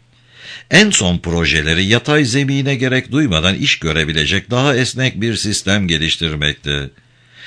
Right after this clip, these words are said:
Yeni teknoloji uzaktan kumandalı bir emme borusu ile dik yüzeyleri vakumlama yeteneğine sahip olacaktı.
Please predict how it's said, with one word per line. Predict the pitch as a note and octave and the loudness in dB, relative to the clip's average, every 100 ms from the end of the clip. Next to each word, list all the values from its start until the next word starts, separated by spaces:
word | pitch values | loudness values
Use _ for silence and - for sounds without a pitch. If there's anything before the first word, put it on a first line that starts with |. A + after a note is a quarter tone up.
| - - | -18 -6
Yeni | - C#3 G#3 | 2 4 4
teknoloji | - F2+ - E2 D#2 D2+ G2+ | 2 -2 0 -2 0 0 0
uzaktan | A2 A2 C3 C#3+ D3+ | 0 0 0 0 -2
kumandalı | C#3 C#3 C#3 C3+ C3+ C3+ | -2 -2 0 0 0 2
bir | C3+ | 0
emme | - B2+ G#2+ C3 G#2+ | 0 0 0 -2 0
borusu | E2 E2 - | 0 -2 -2
ile | A2+ D#2+ E2+ E2+ | -2 0 0 0
dik | D#3+ - | -4 -2
yüzeyleri | E2+ D2+ D#2+ D2 D#2+ F2+ E2 | -4 0 0 0 -2 -2 -4
vakumlama | A2+ C3 A#2 B2 C3+ | -4 -4 -2 -2 -2
yeteneğine | A#2 A2+ A#2+ G#2+ G2+ A2 | -2 -2 -2 0 0 -2
sahip | - F2+ E2 F#2+ | -2 0 0 0
olacaktı. | D#2+ D#2 D2+ D2+ D2 C#2+ C#2 C2+ | -2 -2 -2 -4 -4 -4 -4 -6